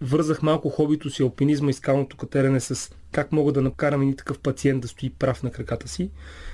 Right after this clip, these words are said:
И с мои приятели измислихме начин, чрез едни специални колани,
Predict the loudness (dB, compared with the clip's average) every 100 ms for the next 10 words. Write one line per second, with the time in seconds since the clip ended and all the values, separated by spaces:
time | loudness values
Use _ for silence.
0 | -12 -4 0 4 4 4 4 0 -2 -6
1 | -6 -4 0 2 2 0 0 0 2 2
2 | 0 -2 2 4 4 2 0 0 0 -2
3 | -10 -20 -12 -2 0 2 2 2 -2 0
4 | 0 0 0 2 2 4 2 0